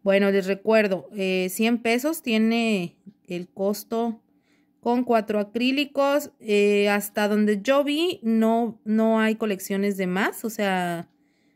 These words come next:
todas traen cuatro acrílicos. Y, eh, pues, también vamos a tratar de investigar un poquito más para que podamos compartir con ustedes.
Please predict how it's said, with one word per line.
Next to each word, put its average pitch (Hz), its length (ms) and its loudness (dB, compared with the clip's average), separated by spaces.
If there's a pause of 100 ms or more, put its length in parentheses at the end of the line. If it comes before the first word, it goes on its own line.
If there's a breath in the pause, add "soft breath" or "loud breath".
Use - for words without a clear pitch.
(140)
todas 220 340 2
traen 214 260 2
cuatro 202 340 0
acrílicos. 202 720 -4 (1500 soft breath)
Y, 269 600 2
eh, 202 140 -4
pues, 180 440 -2
también 190 380 -2
vamos 220 420 2
a 190 140 -2
tratar 190 320 -2
de 208 80 -2
investigar 202 460 0
un 196 100 0
poquito 196 380 -6
más 196 280 -2
para 190 340 -2
que 208 340 -2 (360 loud breath)
podamos 262 320 -2
compartir 220 480 -2
con 240 160 0
ustedes. 214 800 -2